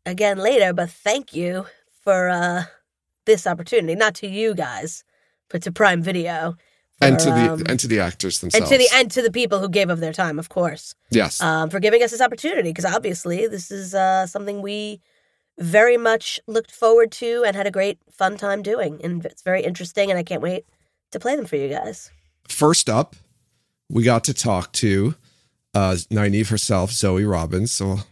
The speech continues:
Speaker 2: let's listen and hear what she had to say. My first question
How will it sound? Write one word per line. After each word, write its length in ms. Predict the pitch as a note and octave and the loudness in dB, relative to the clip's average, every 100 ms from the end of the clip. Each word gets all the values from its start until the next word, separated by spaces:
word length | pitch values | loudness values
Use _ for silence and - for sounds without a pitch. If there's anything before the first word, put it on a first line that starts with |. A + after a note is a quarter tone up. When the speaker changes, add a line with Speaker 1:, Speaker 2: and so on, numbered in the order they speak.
| - | -8
Speaker 2:
let's 400 | G#2 - - - | -8 -6 -8 -4
listen 320 | A2+ G#2 A#2+ | -2 0 0
and 140 | A2+ G#2+ | 2 2
hear 160 | A#2+ | 2
what 120 | A#2+ - | 0 -2
she 180 | C#3+ D3 | 0 2
had 200 | G2 - | 0 -2
to 80 | |
say. 500 | - - F2 D#2+ D#2 - _ _ _ _ _ | -6 -2 -2 -2 -4 -10 _ _ _ _ _
My 280 | B2 B2+ B2 | -6 -2 -2
first 520 | - - F3 G3 - | -4 -6 -2 -2 -6
question 880 | - - C3+ B2+ - - G#2 G2+ G#2+ | -8 -2 0 0 -6 -4 -4 -4 -8